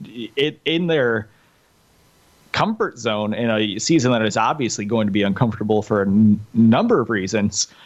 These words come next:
I, I think it's just incredibly challenging to everyone involved to make sure that everyone stays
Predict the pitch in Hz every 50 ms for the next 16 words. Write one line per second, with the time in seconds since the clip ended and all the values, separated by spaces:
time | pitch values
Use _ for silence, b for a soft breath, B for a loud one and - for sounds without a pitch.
0 | B B B B B B B - - 123 135 151 156 135 123 - _ _ _ _
1 | _ _ _ _ - 120 160 202 - 185 151 - - 113 104 - - - - -
2 | 131 120 113 - 113 107 - 123 139 147 123 120 113 107 - - 113 117 127 165
3 | 196 175 127 110 110 104 107 107 107 110 110 104 101 101 107 98 - - - 120
4 | 123 156 147 135 123 110 107 101 98 92 95 98 113 135 139 - - 110 104 98
5 | 95 98 101 98 98 92 - - 107 101 98 95 - - - 110 113 120 117 110
6 | 104 101 - - - 117 107 107 110 107 104 98 - - - -